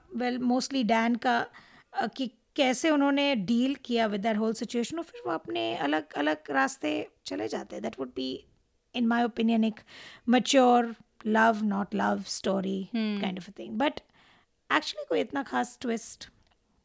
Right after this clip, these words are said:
Speaker 1: मुझे लगता है
Speaker 2: इस
Speaker 1: फिल्म
Speaker 2: मूवी
Speaker 1: जैसी
Speaker 2: में,
Speaker 1: थी, अच्छी
Speaker 2: हाँ,
Speaker 1: थी।
Speaker 2: I think इस मूवी में ज़्यादा ट्विस्ट दे नहीं सकते हम,
Speaker 1: हम्म।
Speaker 2: क्योंकि, अम, अ,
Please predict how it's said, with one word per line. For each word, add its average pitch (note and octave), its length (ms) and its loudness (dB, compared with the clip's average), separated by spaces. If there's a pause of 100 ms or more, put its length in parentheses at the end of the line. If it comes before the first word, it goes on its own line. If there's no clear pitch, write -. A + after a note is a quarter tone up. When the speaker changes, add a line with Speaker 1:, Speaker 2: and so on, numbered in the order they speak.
(720)
Speaker 1:
मुझे A#3+ 120 2
लगता C4 160 4
है E4+ 40 12
Speaker 2:
इस E4+ 100 6
Speaker 1:
फिल्म D4+ 140 8
Speaker 2:
मूवी C4+ 140 10
Speaker 1:
जैसी - 140 6
Speaker 2:
में, E4 120 2
Speaker 1:
थी, D#4 40 4
अच्छी B3 180 2
Speaker 2:
हाँ, A#3+ 260 4
Speaker 1:
थी। F3 160 -2
Speaker 2:
I B3+ 180 6
think F4 400 -4
इस C4+ 200 -2
मूवी C#4+ 220 2
में D4 180 2
ज़्यादा A#3 260 2
ट्विस्ट B3+ 320 -4
दे G3 280 6
नहीं G#3+ 180 0
सकते - 360 -8
हम, C4 120 8
Speaker 1:
हम्म। B3 320 4
Speaker 2:
क्योंकि, B3+ 500 4
अम, G3 540 4 (760)
अ, G3 380 6